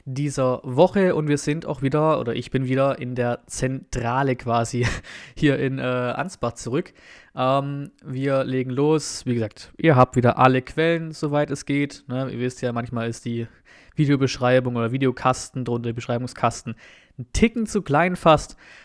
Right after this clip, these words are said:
Ähm, deswegen werden manchmal ein paar Links gekürzt oder so, aber sonst normalerweise ist alles drin. Ähm, und Stand der Aufnahme ist jetzt hier so, ne, der elfte dritte, heute Donnerstag,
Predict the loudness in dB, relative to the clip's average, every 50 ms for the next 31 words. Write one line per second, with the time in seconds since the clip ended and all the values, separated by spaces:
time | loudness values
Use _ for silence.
0 | -12 -6 -2 0 2 2 0 0 -2 -4 -2 -2 -2 -2 -2 -2 -2 -2 0 0
1 | 0 0 0 0 0 0 0 0 -4 -4 -4 -6 -6 -2 4 4 4 4 4 0
2 | 0 2 2 4 4 4 4 2 2 0 -2 -4 -4 -2 -2 0 0 0 0 -2
3 | -2 -6 -8 -8 -4 -2 0 0 0 -2 -6 -6 0 0 0 0 -2 -8 -14 -20
4 | -20 -20 -20 -8 -2 0 2 4 4 2 0 -2 -4 -4 -4 -4 -8 -10 -6 -4
5 | -2 -2 -2 -4 -8 -8 -2 0 2 4 4 4 6 6 4 4 2 0 -2 -2
6 | -2 -2 0 0 0 0 -4 -6 -6 -8 -10 -12 -12 -12 -12 -8 -8 -8 -6 -4
7 | -6 -4 -4 -2 0 2 2 2 2 2 0 0 0 -2 -4 -4 -2 -2 0 2
8 | 2 2 2 2 2 2 0 0 0 0 0 0 0 0